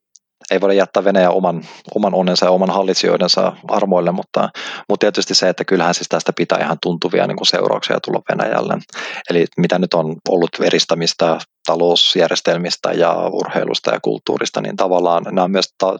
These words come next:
tapoja niin kuin viestiä sille tavalliselle venäläiselle, että hei, tää ei oikeasti ole ok, että myös teidän pitää sitten tehdä jotain, mikä tietysti diktatuurissa on vaikea ruveta, ruveta omaa, omaa hallintoa kaatamaan. Öm,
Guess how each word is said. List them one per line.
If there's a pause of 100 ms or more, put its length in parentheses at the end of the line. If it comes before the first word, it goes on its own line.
tapoja
niin
kuin
viestiä
sille
tavalliselle
venäläiselle,
että
hei, (680)
tää
ei
oikeasti
ole
ok, (180)
että
myös
teidän
pitää
sitten
tehdä
jotain, (220)
mikä
tietysti (100)
diktatuurissa
on
vaikea
ruveta, (140)
ruveta
omaa, (100)
omaa
hallintoa
kaatamaan. (920)
Öm,